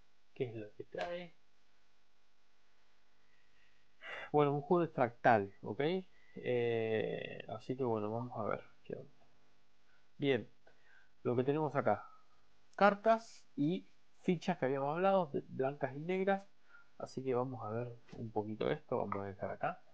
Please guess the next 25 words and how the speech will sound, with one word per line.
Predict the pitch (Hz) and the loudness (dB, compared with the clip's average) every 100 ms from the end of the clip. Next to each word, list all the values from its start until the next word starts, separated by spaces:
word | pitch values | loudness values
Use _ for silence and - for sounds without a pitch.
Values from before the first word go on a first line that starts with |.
| - - - | -20 -18 -14
a | |
un | 101 104 123 | -12 -8 -4
lado. | 160 175 185 180 - - - - - | -2 -2 -6 -12 -20 -20 -20 -20 -18
Bien, | - - - - - | -8 -8 -8 -14 -16
y | |
vamos | 123 143 - | -12 -12 -8
a | 113 | -4
ver | 127 - - - | -4 -6 -12 -18
un | 117 | -10
poquito, | 110 113 120 131 135 - - - - - - | -6 -4 -2 -2 -4 -12 -20 -20 -20 -12 -2
eh, | 113 107 101 | 0 0 -2
lo | 104 107 | -4 -4
que | 110 | -4
encontramos. | 107 101 98 95 95 95 - | -4 -4 -2 -4 -6 -12 -4
Acá | 113 127 | -2 -2
tenemos | 131 135 123 | -4 -6 -2
el | 117 107 | -2 -2
reglamento, | 104 120 151 214 220 196 131 | -2 -4 -4 -4 -2 -4 -2
que | 117 | -4
es, | 117 - - - | -6 -12 -16 -10
eh, | 53 98 50 50 - - - - | -6 -4 -4 -6 -10 -20 -20 -16
una | 110 110 | -8 -8
hojita, | 110 170 - 185 185 - - - - - - | -6 -4 2 2 0 -8 -20 -20 -20 -20 -10
eh, | - 104 - | -4 -4 -2
alargada. | 120 110 107 156 170 175 | -4 -4 -4 -4 -4 -6